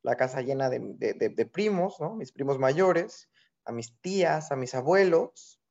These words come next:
como, como les comento, sobre todo los paternos, porque los maternos, si bien los veía cada cierto tiempo, no vivíamos, no vivíamos en la misma ciudad, ¿no?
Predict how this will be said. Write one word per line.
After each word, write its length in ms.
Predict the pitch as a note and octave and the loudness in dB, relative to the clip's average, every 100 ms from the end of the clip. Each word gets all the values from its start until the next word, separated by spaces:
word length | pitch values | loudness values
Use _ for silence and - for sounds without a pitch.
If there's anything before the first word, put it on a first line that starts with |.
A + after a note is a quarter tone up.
| _ _ _ _ - | _ _ _ _ -8
como, 460 | B2+ B2 A#2+ - | -4 0 0 0
como 160 | - B2 | -2 -2
les 140 | B2+ | -2
comento, 360 | - C#3 C#3+ D#3 | -2 0 0 -2
sobre 200 | D3+ B2+ | 0 0
todo 160 | - C#3 | 2 0
los 120 | C#3+ | 2
paternos, 520 | C3 - F#3 F3 F#3+ | 0 2 2 2 -2
porque 400 | - C3 B2 - | -4 -6 -4 -4
los 180 | - B2 | -2 -2
maternos, 680 | B2 A#2+ _ C#3+ D3 D3+ - _ - _ | -2 -4 _ 0 0 -2 -4 _ -20 _
si 160 | - | -6
bien 380 | C3+ C#3+ C#3+ D3 | -2 2 2 2
los 160 | C3 C3 | 0 2
veía 280 | B2+ C3+ C#3 | 4 4 4
cada 180 | C#3 C#3 | 2 2
cierto 360 | D3 C3+ D3+ | -2 -4 -4
tiempo, 340 | D#3 D3+ D#3 D#3+ | -2 -2 0 0
no 120 | B2+ | 0
vivíamos, 540 | C3 C#3+ D#3 C3 B2 - | -2 0 0 0 -6 -6
no 100 | C3 | -2
vivíamos 500 | C#3 C#3 D3+ A#2+ - _ - | 0 2 2 2 -6 _ -4
en 120 | A2+ | -2
la 100 | A#2 | 0
misma 280 | A#2+ A2+ A2 | -2 -4 -6
ciudad, 560 | - G#2+ G2 F2+ - | -4 -4 -2 -2 -4
¿no? 200 | - C#2+ | -10 -14